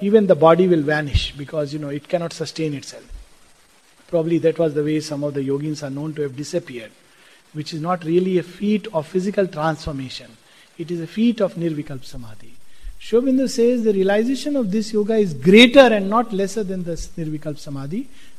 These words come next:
because self-realization is included in it. Nobody can manifest the higher truths unless one has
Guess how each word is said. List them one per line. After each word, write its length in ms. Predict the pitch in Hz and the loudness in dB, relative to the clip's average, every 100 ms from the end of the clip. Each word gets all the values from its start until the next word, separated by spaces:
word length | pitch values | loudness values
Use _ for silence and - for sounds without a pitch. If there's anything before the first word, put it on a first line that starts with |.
| - | -6
because 500 | 165 208 233 254 - | -4 0 2 2 2
self-realization 840 | 220 254 240 208 196 214 - 262 | 0 0 0 2 2 0 -2 0
is 120 | 269 | 2
included 540 | 226 214 254 294 311 202 | 2 2 4 6 6 6
in 100 | 170 | 2
it. 240 | 120 - - - - 175 | -4 -10 -12 -14 -10 -2
Nobody 440 | 180 220 262 311 | 2 6 6 6
can 440 | 277 247 247 254 - - | 4 2 2 -2 -6 -8
manifest 720 | 165 170 214 302 311 339 311 | -2 2 4 4 6 4 6
the 140 | 311 247 | 4 2
higher 380 | - 185 220 226 | 2 2 2 2
truths 480 | - - - - - - - | 4 4 4 -6 -14 -14 -10
unless 440 | 170 202 247 285 220 | -2 4 4 4 0
one 180 | 208 208 | 0 4
has 280 | 220 220 | 2 2